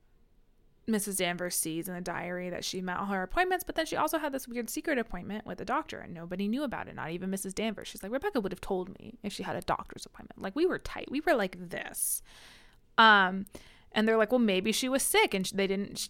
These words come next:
like, what, could she have been ill?" And, uh, Missus Danvers is like, "No, Rebecca, Rebecca hated to be sick, and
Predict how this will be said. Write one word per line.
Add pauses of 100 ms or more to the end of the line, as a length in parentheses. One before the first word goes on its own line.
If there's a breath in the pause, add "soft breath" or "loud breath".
like, (400)
what,
could
she
have
been
ill?" (540 soft breath)
And,
uh,
Missus
Danvers
is
like,
"No,
Rebecca,
Rebecca
hated
to
be
sick,
and